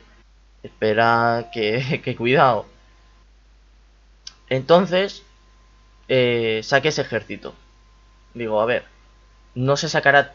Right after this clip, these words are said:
todo caballería". Si se saca todo caballería no tengo ningún inconveniente, porque tengo lanceros,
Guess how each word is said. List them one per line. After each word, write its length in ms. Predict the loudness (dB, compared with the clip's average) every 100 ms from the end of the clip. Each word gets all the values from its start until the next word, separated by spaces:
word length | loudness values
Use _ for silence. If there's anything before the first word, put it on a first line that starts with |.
| -6
todo 300 | 0 2 2
caballería". 680 | 2 0 0 -2 0 -2 -4 -12 _ _ _ _ _ _ _ _ _ _ _ _ _ _ -20 -20 _ -12
Si 240 | -8 -6
se 120 | -6
saca 240 | -2 0 0
todo 120 | 2
caballería 320 | 4 4 0
no 120 | -2
tengo 140 | -2 -2
ningún 260 | -2 -4
inconveniente, 640 | -2 -4 -4 -6 -8 -14 -20 _ _ _ _
porque 160 | -4
tengo 180 | -2 2
lanceros, 500 | 2 0 -4 -6 -8